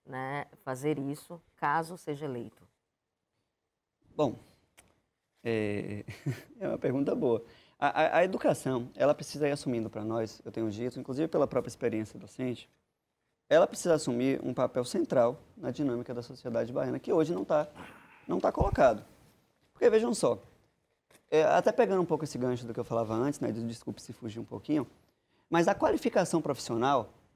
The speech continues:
Speaker 2: é, ela tem que ser uma bandeira necessária pra que a Bahia consiga aproveitar todo o potencial que ela tem na expansão dos serviços hoje oferecidos. Se você é um funcionário público hoje e pretende fazer uma especialização, um mestrado, um doutorado,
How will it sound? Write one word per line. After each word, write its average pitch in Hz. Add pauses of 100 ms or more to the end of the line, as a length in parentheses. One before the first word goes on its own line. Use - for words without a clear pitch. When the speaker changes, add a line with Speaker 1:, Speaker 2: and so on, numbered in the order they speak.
(420)
Speaker 2:
é, 127
ela 226
tem -
que 254
ser -
uma 180
bandeira 139
necessária 131
pra 143
que -
a 180
Bahia 175
consiga 165
aproveitar 196 (500)
todo 196
o 208
potencial 190
que 147
ela 127
tem 143 (280)
na 160
expansão 190 (140)
dos 156
serviços 143
hoje 139
oferecidos. 147 (500)
Se 190
você 202
é 302
um 208
funcionário 135
público 110
hoje 110
e -
pretende 123
fazer 113
uma 120
especialização, 120
um 127
mestrado, 120
um 117
doutorado, 117